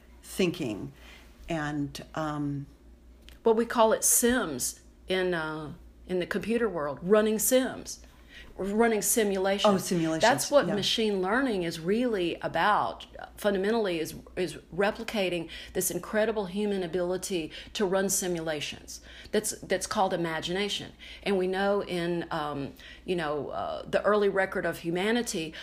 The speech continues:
Speaker 2: about thirty-five thousand years ago, something happened and that turned on, and we begin to develop culture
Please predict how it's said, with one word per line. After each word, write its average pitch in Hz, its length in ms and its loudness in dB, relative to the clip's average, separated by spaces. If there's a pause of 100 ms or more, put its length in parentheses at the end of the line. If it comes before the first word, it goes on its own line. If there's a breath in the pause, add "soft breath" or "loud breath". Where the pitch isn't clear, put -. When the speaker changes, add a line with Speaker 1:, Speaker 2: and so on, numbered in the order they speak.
(140 loud breath)
Speaker 2:
about 220 480 4
thirty-five 190 600 2
thousand 160 420 0
years 226 260 -2
ago, 170 400 0 (220 loud breath)
something 226 580 2
happened 180 460 -2
and 185 120 0
that 180 200 0
turned 160 300 -4
on, 196 440 -4 (240 loud breath)
and 185 160 2
we 196 100 6
begin 190 360 0
to 202 100 -4
develop 175 520 -2
culture - 600 -4